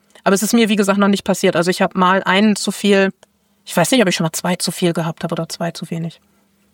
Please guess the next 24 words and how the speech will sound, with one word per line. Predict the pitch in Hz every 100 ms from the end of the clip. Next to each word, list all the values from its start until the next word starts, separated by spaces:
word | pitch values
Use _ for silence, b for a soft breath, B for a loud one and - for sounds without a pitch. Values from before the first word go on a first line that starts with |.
| - -
Und | 185
wie |
gesagt, | 202 202 -
ich | -
bin | 202 180
seit | 180 -
zweitausendsiebzehn, | 196 - 175 180 - - 180 175
ich | 190
hab | -
eine | 175 170
Wahl | 160
verpasst, | 160 175 - 190 - 185
ne? | 180
Insofern, | 170 - 175 170 _ _ _ _ _ _ _
<laughs> | 214 - _ _
ich | - 214
hab | -
manch | 220 233
eine | 190 190
Stunde | - 196 180
in | 170
einem | 170
Wahllokal | 170 165 160 - 156
verbracht. | - - - -